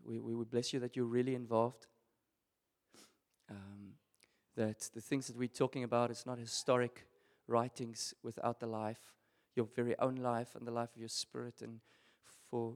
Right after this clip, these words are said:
thousands of years, you've proven yourself true and real. And in this, Father God, we, we thank you that you have brought us to this place. And,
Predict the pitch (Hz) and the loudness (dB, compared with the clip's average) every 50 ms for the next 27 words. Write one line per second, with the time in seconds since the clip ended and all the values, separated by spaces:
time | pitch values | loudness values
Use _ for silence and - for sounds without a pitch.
0 | - _ _ - - 139 113 127 135 135 143 131 - 131 117 - 135 127 123 113 | -8 _ _ -6 0 2 2 2 2 -2 -6 -6 -6 -8 -8 -6 -4 -4 -2 -2
1 | 110 - - - 123 113 - _ - 131 127 120 127 123 120 117 - 123 117 113 | -4 -6 -8 -8 -10 -12 -12 _ -10 -8 -8 -6 -6 -8 -8 -4 -2 -2 -2 -2
2 | - - - - - - 131 127 127 127 - - 123 113 110 110 117 127 127 127 | -6 -8 -8 -6 -4 -2 -2 -2 -2 -4 -6 -8 -10 -12 -10 -6 -2 2 4 4
3 | 123 123 123 123 123 - - 120 107 104 107 - - _ _ _ _ _ _ _ | 6 6 4 2 0 -2 -6 -10 -12 -12 -12 -16 -20 _ _ _ _ _ _ _
4 | - 143 135 131 127 127 127 123 - - - - - - _ _ _ _ _ _ | 2 2 4 4 2 0 0 0 -2 -4 -6 -6 -8 -14 _ _ _ _ _ _
5 | _ _ _ _ - - 135 127 127 131 - 120 123 120 - 123 123 120 120 117 | _ _ _ _ 2 4 4 4 6 4 4 4 4 2 0 -2 -4 -4 -4 -4
6 | 117 - _ _ _ _ _ - 120 - - 131 131 135 127 123 113 117 113 - | -8 -12 _ _ _ _ _ -10 -8 2 4 4 4 4 2 -4 -4 -6 -6 -6
7 | - 127 127 135 139 135 135 131 131 127 - - - 131 127 123 123 123 - - | -4 0 2 4 6 6 6 4 2 0 -4 -2 0 2 2 4 2 0 -4 -8
8 | 120 117 120 120 - - - - 110 107 110 110 - - - 123 120 117 | -8 -8 -6 -8 -8 -10 -12 -14 -16 -14 -14 -14 -14 -14 -14 -14 -14 -14